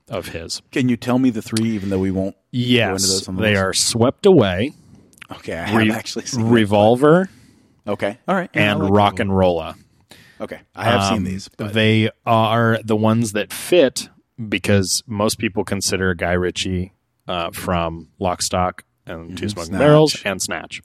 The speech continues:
Speaker 2: Right.
Speaker 1: Those are kind of back-to-back, ninety-eight and two thousand. And then those three I just listed, he does immediately following.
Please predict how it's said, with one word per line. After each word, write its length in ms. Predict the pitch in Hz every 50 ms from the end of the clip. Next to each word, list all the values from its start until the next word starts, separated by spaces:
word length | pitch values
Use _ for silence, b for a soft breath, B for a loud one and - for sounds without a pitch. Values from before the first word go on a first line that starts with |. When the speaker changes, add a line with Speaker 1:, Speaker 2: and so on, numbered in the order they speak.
| B B
Speaker 2:
Right. 160 | 82 73 B B B B B B B B B B B _
Speaker 1:
Those 380 | - 120 117 113 113 120 120 113
are 300 | 113 110 110 104 104 101 - -
kind 160 | - 208 226
of 60 | 202
back-to-back, 480 | 127 117 107 - - 110 101 117 - -
ninety-eight 480 | 107 98 104 104 104 101 98 104 107 104
and 120 | 104 95
two 180 | - - 107 95
thousand. 580 | - 92 85 80 80 78 85 90 101 - - _ _ _ _ _ _ _ - - _ -
And 200 | 104 98 98 98
then 160 | 98 95 95 92
those 240 | 107 104 104 -
three 240 | - - 131 143 139
I 60 | 123
just 240 | 107 98 104 92 -
listed, 520 | 127 170 190 - - - 101 95 92 92 - - _
he 180 | - - 113 104
does 460 | 98 104 95 92 92 90 85 - - -
immediately 420 | - 110 107 104 95 92 87 90 85
following. 540 | - - 87 85 87 90 92 98 101 101